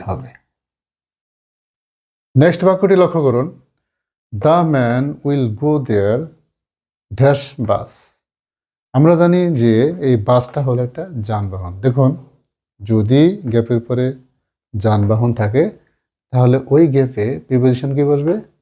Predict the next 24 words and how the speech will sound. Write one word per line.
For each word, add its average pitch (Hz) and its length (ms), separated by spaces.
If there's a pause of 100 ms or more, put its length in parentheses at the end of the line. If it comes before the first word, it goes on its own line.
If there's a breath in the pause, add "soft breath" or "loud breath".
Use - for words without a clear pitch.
(160)
by 98 220
বসবে। 92 240 (240)
তাহলে 117 240
এখানে 135 260
আমরা 135 180
কি 135 120
ব্যবহার 131 260
করব? 131 140 (1500)
by 107 300
ইউজ 110 220
করব। 113 160 (1300)
তারপরে 156 300 (100)
দেখুন, 139 240 (560)
the 127 200 (120)
road 160 260 (400)
was 104 220 (340)
repaired। 147 600 (920)
রাস্তাটা 156 380
নির্মাণ 156 280
করা 151 200
হয়েছিল 110 420 (1120)
সিমেন্ট 147 540 (680)
dash 160 220 (380)
the 113 140